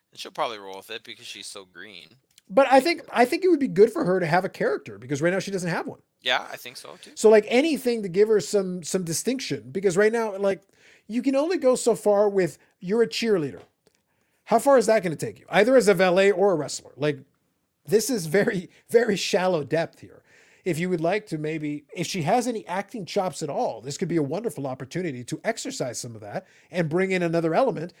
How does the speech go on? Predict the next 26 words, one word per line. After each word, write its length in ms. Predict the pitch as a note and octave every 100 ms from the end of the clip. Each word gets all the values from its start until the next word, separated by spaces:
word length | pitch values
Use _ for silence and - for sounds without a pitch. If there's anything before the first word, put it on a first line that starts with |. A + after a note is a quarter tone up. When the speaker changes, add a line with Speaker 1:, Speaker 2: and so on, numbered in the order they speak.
| -
Speaker 2:
And, 140 | - G3
oh, 280 | C4+ A4+ F4
okay, 260 | G3 F3 F3
so 140 | F#3+
now 140 | G3
Julia 260 | G3+ A#3+ G#3+
Hart 160 | G3+ E3
is 100 | D3 -
infinitely 580 | E4+ F#4 B3+ F#3 D3
more 180 | D3 C#3+
interesting. 440 | F3+ D3+ C3+ B2 A#2+
You 120 | D3
have 100 | E3
a 40 |
little 160 | D#3+ E3+
bit 140 | D#3+
more 120 | C#3+
depth 280 | C3 C3 -
now. 140 | - - _ - -
Speaker 1:
For 120 | B2+
sure, 200 | - -
man. 160 | - - _ _ _ _ _ _
Speaker 2:
So 120 | -
Speaker 1:
For 60 | B3+
Speaker 2:
good. 120 | A4
Speaker 1:
sure. 200 | - -